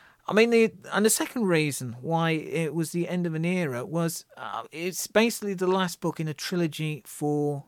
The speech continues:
the mobile phone, iPhone photography that I was doing at the time. Um, I've,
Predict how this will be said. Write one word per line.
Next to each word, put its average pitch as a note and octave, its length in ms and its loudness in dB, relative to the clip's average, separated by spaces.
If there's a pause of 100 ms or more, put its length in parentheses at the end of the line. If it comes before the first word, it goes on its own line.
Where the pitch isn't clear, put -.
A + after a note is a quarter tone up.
(120)
the D#3 80 -6
mobile C3+ 480 0
phone, C3+ 500 -6 (500)
iPhone C3 600 -4
photography A#2 720 -10 (140)
that C3 100 -10
I C3+ 160 -6
was C3 220 -8
doing C3+ 280 -4
at A#2+ 80 -10
the A#2+ 60 -12
time. A#2 460 -8 (880)
Um, C3 680 -4
I've, A#2+ 200 -12